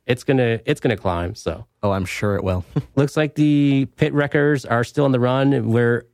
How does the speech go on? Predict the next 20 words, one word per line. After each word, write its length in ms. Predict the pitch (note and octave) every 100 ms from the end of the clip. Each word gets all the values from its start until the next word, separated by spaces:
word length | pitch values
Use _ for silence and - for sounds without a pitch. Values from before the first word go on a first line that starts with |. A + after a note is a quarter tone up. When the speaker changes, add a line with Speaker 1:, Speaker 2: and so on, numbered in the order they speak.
| _ -
Speaker 1:
Iron 260 | D#3+ F3
Fist 280 | B2+ B2 -
has 140 | B2+
a 60 | B2+
freak 280 | - E3+ D#3+
out. 280 | A#2 F2 -
Where 480 | - A2+ A2+ A#2 G#2+
Speaker 2:
Oh, 120 | - -
he's 120 | B2+
having 200 | B2+ G#2+
a 60 | G2
mental 580 | G2 G2 G#2 G#2+ A2
breakdown. 600 | G2 G2+ G2 - F#2 F2+ F#2
<laughs> 100 | D#3 - _ _
Speaker 1:
Yeah, 360 | - C#3 C3 -
it 140 | C3
looks 240 | C3+ F3 -
like 160 | F#3
his, 280 | F3 E3 D3
uh, 200 | D3+ C#3+